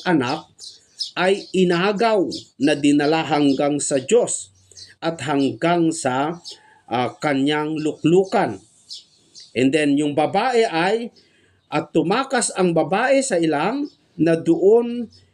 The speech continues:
siya'y ipinaghanda ng Diyos ng isang dako upang doon siya'y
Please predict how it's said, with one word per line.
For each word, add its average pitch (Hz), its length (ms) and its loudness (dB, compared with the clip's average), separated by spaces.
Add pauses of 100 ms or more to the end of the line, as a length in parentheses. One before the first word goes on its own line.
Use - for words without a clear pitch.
siya'y 214 580 0
ipinaghanda 180 1400 0
ng 147 240 -2
Diyos 135 480 -2 (400)
ng 165 240 2
isang 151 480 -2
dako 156 720 0 (400)
upang 226 480 0
doon 175 400 4
siya'y 160 560 -2